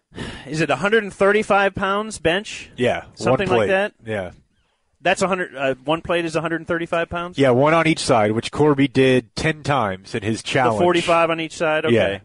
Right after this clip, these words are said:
Speaker 2: his challenge at the Super Bowl with
Speaker 1: Like, he,
Speaker 2: Soroy.
Speaker 1: I don't think he could do it ten times.
Speaker 2: I don't think
Speaker 1: Durant.
Speaker 2: he did it once.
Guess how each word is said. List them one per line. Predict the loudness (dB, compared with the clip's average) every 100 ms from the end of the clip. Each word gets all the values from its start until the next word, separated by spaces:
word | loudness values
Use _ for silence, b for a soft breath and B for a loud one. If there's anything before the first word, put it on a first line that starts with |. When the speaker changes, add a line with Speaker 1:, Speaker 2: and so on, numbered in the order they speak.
| _ _
Speaker 2:
his | -2 0
challenge | 0 2 2 2
at |
the | -2
Super | 0 0 2
Bowl | 2 2
with | 2
Speaker 1:
Like, | 2
he, | 4
Speaker 2:
Soroy. | 4 2 -2 0
Speaker 1:
I | 0
don't | 2
think | -2 -4
he | -4
could | 0
do | 4 2
it | 2
ten | -4 -4
times. | -6 -8 -10 -20 -20 _
Speaker 2:
I | 0
don't | 2 2
think | 0
Speaker 1:
Durant. | 2
Speaker 2:
he | 2
did |
it | 2
once. | 0 -4 -6 -12 -20 -20